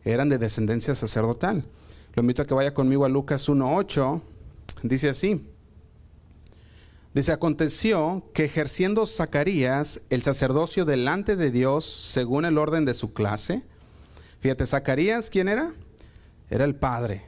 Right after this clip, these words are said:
¿verdad? Zacarías era el padre de Juan el Bautista. Y dice ahí que Zacarías, él estaba ejerciendo el sacerdocio.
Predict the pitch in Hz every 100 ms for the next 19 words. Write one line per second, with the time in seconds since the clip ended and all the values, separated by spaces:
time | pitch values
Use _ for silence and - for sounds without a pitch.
0 | - 107 101 117 135 - 110 117 127 151
1 | 147 143 160 165 170 185 185 165 - -
2 | - - - - - 110 113 131 120 117
3 | 170 - 120 104 - - - - - -
4 | - - 117 143 143 143 170 175 143 135
5 | 131 139 175 185 - - - - - -
6 | - - 131 - 151 170 160 156 - 165
7 | 170 165 - 131 135 123 135 - 113 98